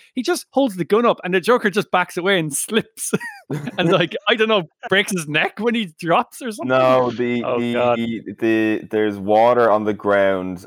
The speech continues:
Speaker 2: and, uh, doesn't a pipe break and electricity hits the water, and then you don't even see the Joker being electrocuted. It cuts away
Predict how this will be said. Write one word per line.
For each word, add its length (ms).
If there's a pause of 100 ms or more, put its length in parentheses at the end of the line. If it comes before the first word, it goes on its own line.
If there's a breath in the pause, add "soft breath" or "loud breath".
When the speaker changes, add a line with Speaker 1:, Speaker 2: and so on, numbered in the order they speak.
(100)
Speaker 2:
and, 560
uh, 600
doesn't 220
a 60
pipe 560 (640)
break 500
and 100
electricity 640
hits 340
the 120
water, 760
and 160
then 280
you 100
don't 140
even 180
see 360
the 100
Joker 260
being 160
electrocuted. 540
It 120
cuts 240
away 480